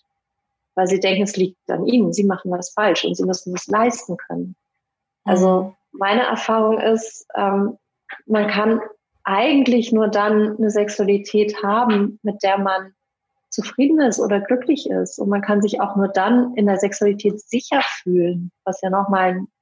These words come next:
Speaker 1: ein anderes Thema oft ist für traumatisierte Menschen. Wie kann ich mich überhaupt sicher fühlen,
Speaker 2: Mhm.
Speaker 1: wenn klar ist, dass ich nicht über meine Bedürfnisse,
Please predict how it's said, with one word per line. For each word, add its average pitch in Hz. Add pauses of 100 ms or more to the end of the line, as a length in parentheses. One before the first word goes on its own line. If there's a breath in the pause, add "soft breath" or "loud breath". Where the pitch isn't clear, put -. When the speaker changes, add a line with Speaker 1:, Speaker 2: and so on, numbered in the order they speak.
(280)
Speaker 1:
ein 190
anderes 240
Thema 180
oft -
ist 202
für 196
traumatisierte 185
Menschen. 180
Wie 185
kann 185
ich 180
mich 175
überhaupt 170
sicher 262
fühlen, 202 (540 loud breath)
Speaker 2:
Mhm. 190
Speaker 1:
wenn 196 (120)
klar 214
ist, 247
dass 202
ich 202
nicht 226
über 208
meine 196
Bedürfnisse, 190